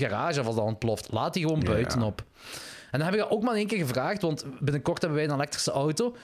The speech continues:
Speaker 1: En dan komt er zo een of andere, eh, kerel, komt dan zo'n, eh, laadpaal bij ons zetten en zo. En ik zo, "Ja, eh, daar zit ook een batterij in, hè?" <laughs> Ik zei, "Eh, hoe zit dat daarmee?" Ik zei, "Hoeveel, hoeveel branden heb je al moeten blussen van elektrische auto's?" Die zei, "Ja, daar ben ik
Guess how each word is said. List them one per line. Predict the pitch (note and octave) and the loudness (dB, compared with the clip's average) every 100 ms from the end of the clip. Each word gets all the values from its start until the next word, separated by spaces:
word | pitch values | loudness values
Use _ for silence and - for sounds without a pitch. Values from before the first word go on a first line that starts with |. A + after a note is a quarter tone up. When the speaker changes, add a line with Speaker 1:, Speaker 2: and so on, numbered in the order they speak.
| - - - | -20 -10 -2
Speaker 1:
En | C3+ | -2
dan | B2+ | 0
komt | D#3+ C#3 | 0 2
er | |
zo | C3+ | 2
een | C#3+ D#3+ | 2 2
of | D3+ | 2
andere, | D3+ C3+ A#2 - - | 2 0 -4 -8 -2
eh, | C3 C3 | 0 0
kerel, | C3 C3+ D#3+ | 0 0 0
komt | D#3+ C#3+ | 0 0
dan | C#3+ | 0
zo'n, | B2+ C3+ B2+ - | 2 2 0 0
eh, | B2+ A#2 - | -2 -4 -4
laadpaal | A#2 G#2 B2+ - D#3+ D3+ D#3 | -2 0 0 0 0 0 2
bij | E3 | 2
ons | D#3+ D3+ | 2 2
zetten | D#3 D#3 D#3 | 0 0 0
en | D3+ | 2
zo. | D#3 - - - - - | 0 -2 -12 -16 -16 -4
En | B2 | -2
ik | D3 | 0
zo, | B2+ - | -2 -4
"Ja, | - F3+ F#3+ F3 | -4 -2 0 0
eh, | E3 D#3 C#3+ | 0 0 0
daar | C3 B2+ | -2 -2
zit | A#2+ | 0
ook | F#3 A#3+ | 0 2
een | C4 | 2
batterij | C#4 C4+ C4 A#3 | 2 2 2 2
in, | G3+ | 2
hè?" | A#3 D4 G3 A3 - E4+ - | 2 0 0 0 0 -2 2
<laughs> | E4 - - - G#3+ | 2 2 -6 0 0
Ik | |
zei, | G#3 A#3+ A3+ | 2 2 2
"Eh, | A3 A3 A3 A3 G#3+ G#3+ | 2 4 4 4 4 4
hoe | A3+ | 2
zit | G#3 | 2
dat | G#3+ | 2
daarmee?" | F#3 F#3+ B3+ C4 | 0 0 0 -2
Ik | C4+ - - | -4 -16 -4
zei, | G3 F3+ | 0 2
"Hoeveel, | A#3 C4+ | 2 2
hoeveel | F#3+ C4 G#3 | 2 2 2
branden | D3 F3 B3 B3 | 2 2 2 0
heb | G3 | 2
je | G#3+ | 2
al | A3+ | 2
moeten | A3 E3 | 2 0
blussen | C3 F3+ - G#3 | 2 2 2 0
van | A3 | 2
elektrische | F3+ G#3 - - | 0 0 0 0
auto's?" | D3+ F#3 G3+ G3 | 2 2 0 -2
Die | A#2+ B2 | 0 0
zei, | A2 | 2
"Ja, | G#2 | 0
daar | A#2 A2+ | 0 0
ben | G#2+ | 0
ik | A#2+ | -2